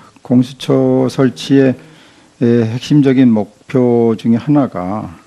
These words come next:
소위 이 형사사법권을 가진 기관에 대한 불신에서 비롯되지 않았습니까? 그런 점에서는 하여튼 최소한 그런 기관들을 대상으로 하는 수사기관의 설치까지는 가야 되지 않는가, 그런 생각을 하고 있습니다.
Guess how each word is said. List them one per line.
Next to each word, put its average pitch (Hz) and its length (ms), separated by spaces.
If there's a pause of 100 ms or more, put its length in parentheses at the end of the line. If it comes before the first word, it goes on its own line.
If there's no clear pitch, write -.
(140)
소위 117 640 (880)
이 110 340
형사사법권을 127 840
가진 107 360
기관에 123 540
대한 113 200
불신에서 139 520
비롯되지 110 480
않았습니까? 98 680 (440)
그런 131 260
점에서는 127 580 (580)
하여튼 120 320
최소한 135 440
그런 127 440
기관들을 120 800
대상으로 113 500
하는 113 140
수사기관의 113 640
설치까지는 104 1120
가야 107 240
되지 104 260
않는가, 101 420
그런 110 240
생각을 104 460
하고 117 240
있습니다. - 480